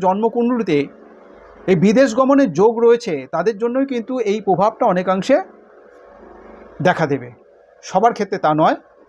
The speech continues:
যাদের জন্মকুণ্ডলিতে বিদেশ গমনের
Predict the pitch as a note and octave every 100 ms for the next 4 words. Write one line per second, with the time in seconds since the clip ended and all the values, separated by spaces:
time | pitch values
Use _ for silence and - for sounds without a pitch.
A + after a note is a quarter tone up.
0 | _ - - C#3+ F#3 F#3 C#4 - C#3 E3+
1 | F#3 G#3 G#3 G#3 G#3+ C#4 F#4 _ _ _
2 | _ - - - C3+ A#3 D4 G#3+ A#3 A#3